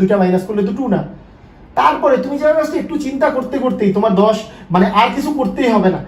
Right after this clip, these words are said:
তিন আসতে চব্বিশ, ওইদিকে যাওয়ারই দরকার নাই। তোমার সঙ্গে সঙ্গে মাথায় আসবে, হ্যাঁ, চার গুণন ছয় করলে চব্বিশ আসে, এবং ছয় এবং চার বিয়োগ করলে তো দুই আসে। শেষ কথা, তার মানে ছয়,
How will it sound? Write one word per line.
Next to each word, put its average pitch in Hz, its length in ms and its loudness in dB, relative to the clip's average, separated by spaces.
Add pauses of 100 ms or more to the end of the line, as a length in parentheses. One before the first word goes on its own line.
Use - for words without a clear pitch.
(240)
তিন 220 160 -2
আসতে 240 260 -2
চব্বিশ, 254 200 0
ওইদিকে 220 280 0
যাওয়ারই 202 320 4 (100)
দরকার 208 260 0
নাই। 190 280 4 (240)
তোমার 190 240 2 (260)
সঙ্গে 240 260 -2
সঙ্গে 254 320 -2
মাথায় 226 260 -2
আসবে, 233 240 -4
হ্যাঁ, 294 180 -2 (960)
চার 202 220 2 (100)
গুণন 294 240 0
ছয় 240 320 4
করলে 320 160 4 (100)
চব্বিশ 311 260 2
আসে, 214 220 2
এবং 247 220 4 (120)
ছয় 226 280 2
এবং 285 100 -4 (120)
চার 247 160 2
বিয়োগ 240 320 2
করলে 285 220 -2
তো - 120 -4
দুই 226 100 2 (100)
আসে। 151 140 -6 (480)
শেষ 233 160 2 (100)
কথা, 196 200 4 (380)
তার 180 200 2
মানে 208 140 2 (140)
ছয়, 202 460 4